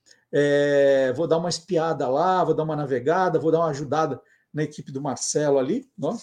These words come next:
todos são muito bem-vindos. E olha só, eu contei pro professor Dionísio da Silva, é, aquelas conversas que a gente tem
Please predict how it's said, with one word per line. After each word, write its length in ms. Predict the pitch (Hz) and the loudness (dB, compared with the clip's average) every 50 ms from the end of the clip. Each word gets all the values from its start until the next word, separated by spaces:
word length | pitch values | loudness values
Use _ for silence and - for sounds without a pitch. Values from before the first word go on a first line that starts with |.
| - _ | -4 _
todos 240 | - 208 202 208 - | 6 6 6 4 2
são 100 | 220 196 | -2 0
muito 220 | 180 202 208 214 | 0 0 0 2
bem-vindos. 840 | 220 208 214 185 139 120 127 131 117 107 92 - - - - - - - _ _ _ _ _ - - - - - - | 2 2 2 2 0 -6 -8 -10 -10 -12 -14 -14 -14 -14 -14 -16 -18 -20 _ _ _ _ _ -20 -20 -20 -20 -10 -4
E 80 | - 175 | 0 2
olha 200 | 233 240 220 170 | 2 2 2 0
só, 280 | - - - 143 127 - | 0 -2 -2 -2 0 2
eu 120 | 240 294 262 | 2 2 2
contei 760 | - - - 175 147 127 117 - _ _ - 156 151 127 107 | 0 -6 -4 -4 -4 -4 -6 -10 _ _ 0 0 0 0 -2
pro 220 | - - - 117 | -6 -12 -16 -14
professor 500 | - - 135 - - 117 - - 143 127 | -12 -12 -10 -10 -10 -10 -8 -6 -6 -6
Dionísio 360 | 113 120 120 120 135 123 113 | -4 -6 -6 -6 -6 -8 -8
da 100 | 107 107 | -10 -10
Silva, 380 | 107 - - 190 175 131 131 156 - | -8 -2 0 0 0 0 -2 -6 -4
é, 140 | 220 359 240 | -2 -2 -2
aquelas 280 | 240 - 370 339 - | -2 -4 -4 -6 -4
conversas 420 | - 240 185 156 196 185 185 - - | -4 -2 2 4 4 4 2 0 -4
que 80 | - | -4
a 40 | 160 | -4
gente 200 | 156 185 - - | -4 -6 -2 2
tem 240 | - 185 185 160 | 2 2 2 0